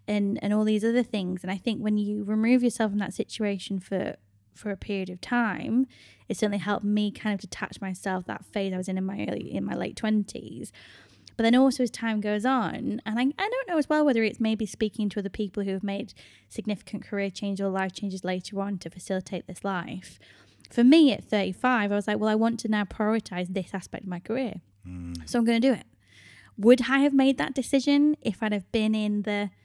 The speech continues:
Speaker 1: the confines of the U K where it is just a different pace and priorities, and quite rightly, because you,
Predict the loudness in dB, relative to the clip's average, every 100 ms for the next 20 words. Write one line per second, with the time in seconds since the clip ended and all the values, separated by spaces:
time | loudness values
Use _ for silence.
0 | _ _ -20 -20 _ _ _ _ _ _
1 | -2 -2 -2 _ _ -8 -4 0 2 2
2 | 0 -4 -4 -6 -4 -2 2 2 0 -2
3 | -4 -6 -6 -4 -6 -8 -6 -4 -6 -6
4 | -8 -8 -8 -4 -2 -2 -4 -8 -6 -4
5 | -2 -2 -4 -6 -6 -6 -8 -10 -4 -2
6 | -2 -4 -4 -4 -4 -4 -2 -2 -4 -6
7 | -6 -6 -4 -6